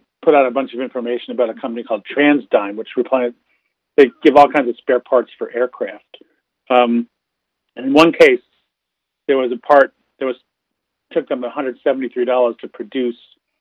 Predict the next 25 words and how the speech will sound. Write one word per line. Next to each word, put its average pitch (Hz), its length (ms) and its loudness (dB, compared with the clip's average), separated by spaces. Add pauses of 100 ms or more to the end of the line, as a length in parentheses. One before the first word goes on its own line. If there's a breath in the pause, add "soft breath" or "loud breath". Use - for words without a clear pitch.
(400)
and 127 80 0
they 127 60 2
charged 139 320 6
almost 127 240 0 (100)
seven 135 220 2
thousand 120 360 -2
dollars 113 380 -2
to 110 80 -14
the 104 80 -18
Pentagon. 127 640 -14 (840)
Uh, 113 280 -2
there 120 120 2
was 120 160 6
another 123 300 6
part, 120 400 4 (640)
five 139 180 6
hundred 127 200 -8
fifty-seven 135 580 -4
dollars 120 340 -2
to 120 60 -14
produce, 113 400 -6 (720)
ten 151 160 0
thousand 117 340 -2
dollar 110 280 -6
charge 110 280 -10